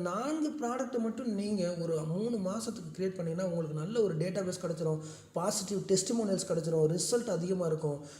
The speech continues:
அவ்வளோ வந்து உங்களுக்கு ரிசல்ட் ஓரியன்டடா கொடுக்கக்கூடிய ப்ராடக்ட் இந்த நான்கு.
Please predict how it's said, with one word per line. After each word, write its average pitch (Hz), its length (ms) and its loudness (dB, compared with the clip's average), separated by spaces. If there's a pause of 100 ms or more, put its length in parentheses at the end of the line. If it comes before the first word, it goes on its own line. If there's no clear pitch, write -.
(140)
அவ்வளோ 233 480 -2
வந்து 226 200 4
உங்களுக்கு 185 380 2
ரிசல்ட் 185 400 0
ஓரியன்டடா 160 480 2
கொடுக்கக்கூடிய 160 500 0
ப்ராடக்ட் 156 400 -4
இந்த 139 160 -2
நான்கு. 131 380 -8